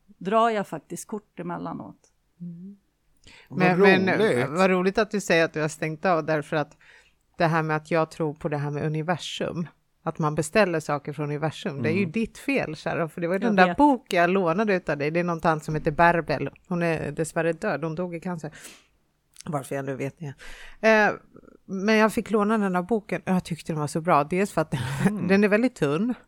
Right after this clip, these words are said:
Speaker 2: så jag, jag kan läsa den utan att tappa fokus. Och sen så tyckte jag att det var så roligt att bara hålla på och experimentera, för hela boken går ju ut på att, ja, men fundera på vad du vill ha och så beställer du det.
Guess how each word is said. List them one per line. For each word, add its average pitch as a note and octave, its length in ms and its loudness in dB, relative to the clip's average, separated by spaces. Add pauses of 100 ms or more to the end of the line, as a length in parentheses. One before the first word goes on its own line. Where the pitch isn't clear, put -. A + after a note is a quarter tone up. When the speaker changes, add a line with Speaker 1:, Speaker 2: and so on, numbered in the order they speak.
(100)
Speaker 2:
så - 160 -6
jag, D#3+ 340 0 (120)
jag E3+ 140 -4
kan E3+ 160 -2
läsa E3 240 0
den D#3 180 -2
utan D3+ 260 -4
att C#3+ 80 -8
tappa D3 220 -6
fokus. - 560 -6 (800)
Och G#3+ 120 0
sen G3+ 200 4
så B3 100 2
tyckte B3+ 360 -2
jag F#3 40 0
att - 80 -8
det F#3 80 -2
var F3+ 100 2
så F#3+ 180 0
roligt F#3 400 -2
att E3 120 -4
bara D#3+ 200 4
hålla D#3 200 2
på D#3+ 120 -2
och D3+ 40 2
experimentera, E3+ 720 -2
för A#3 100 -4
hela F3 200 0
boken G#3+ 380 0
går D#3+ 160 -2
ju F3 60 0
ut G3 220 -2
på - 100 -4
att, C#3+ 100 -4
ja, F#3 100 -4
men F#3 160 -4
fundera D3+ 480 -4
på - 140 -8
vad C3 140 -2
du B2 80 -6
vill F#2+ 200 -6
ha F#3 220 2
och D#3 80 -4
så - 80 -8
beställer F#3 640 -2
du - 120 -6
det. - 220 -10